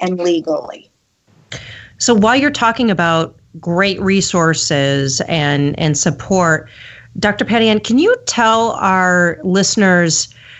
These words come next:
Speaker 2: today, how can they contact you and get to know more about what you do, how you can support them?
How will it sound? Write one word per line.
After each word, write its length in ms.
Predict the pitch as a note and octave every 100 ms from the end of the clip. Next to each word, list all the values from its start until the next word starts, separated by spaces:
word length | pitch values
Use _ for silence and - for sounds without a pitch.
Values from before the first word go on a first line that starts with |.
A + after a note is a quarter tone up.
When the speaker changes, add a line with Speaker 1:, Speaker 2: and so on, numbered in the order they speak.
| -
Speaker 2:
today, 880 | - A3 F3+ F#3+ F#3 F#3 F3 F3+ -
how 260 | - - C#4+
can 200 | C#4 F#4+
they 140 | F4+
contact 680 | F4+ D4 C#4+ C#4+ C4 B3+ -
you 520 | A#3+ D#4+ F#4 A2 - - - - - -
and 760 | G#3 G3+ G3 F#3+ F#3+ F#3 F3+ G3+
get 160 | F#3 A#3
to 100 | A#3+
know 200 | A3 G#3+
more 400 | G3+ G#3 G#3 G#3
about 460 | F3+ F#3 F3 F3 - - -
what 220 | F3+ E3+ G2
you 240 | F3+ A#3
do, 300 | A#3 A#3 A3+
how 140 | F3+
you 160 | E3+ F3+
can 160 | F3 F3+
support 480 | F3 - A3 G3+
them? 280 | G3+ F#3+ F3+